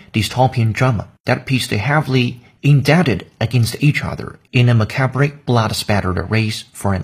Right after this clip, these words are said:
unimaginably large cash prize.这个句子非常长，我们来分成两部分来讲解它。第一部分，首先先说，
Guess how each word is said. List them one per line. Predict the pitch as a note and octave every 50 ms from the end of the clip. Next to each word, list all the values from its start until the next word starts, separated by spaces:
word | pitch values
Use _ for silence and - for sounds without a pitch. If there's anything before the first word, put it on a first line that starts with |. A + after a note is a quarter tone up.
| - -
unimaginably | B2+ D#3 G3 G3+ D#3+ B2 A#2 G#2+ - - G#2 F2+ - - A1+ - -
large | - F2+ F#2+ F2 F2+ F2+ F2 - - - -
cash | - - F#2 D#2+ - - - -
prize. | - G#2+ D2+ - - - - - _ - _ - - - - - - -
这 | - C#3+
个 | B2+ A#2
句 | A2+ F#2+
子 | G2 F2
非 | - A#2+
常 | A2+ - A2 G#2+
长， | - - F#2 F#2 F2
我 | E2
们 | F2+ F2+ F2
来 | F2 F2+ F2+ - -
分 | - - A2
成 | G#2+ A#2 A#2
两 | A2+ - - G#2
部 | D3+ F#3
分 | B2 F#2+
来 | E2+ F2 - - _
讲 | - - E2 F2+
解 | - -
它。 | - - - _ -
第 | - D3+
一 | D#3+
部 | D#3+ D#3 A#2+
分， | A2+ G#2+
首 | G2+ - E2 F2+
先 | - B2 B2
先 | - B2+ B2+
说， | A#2+ - C3 C3 C3 -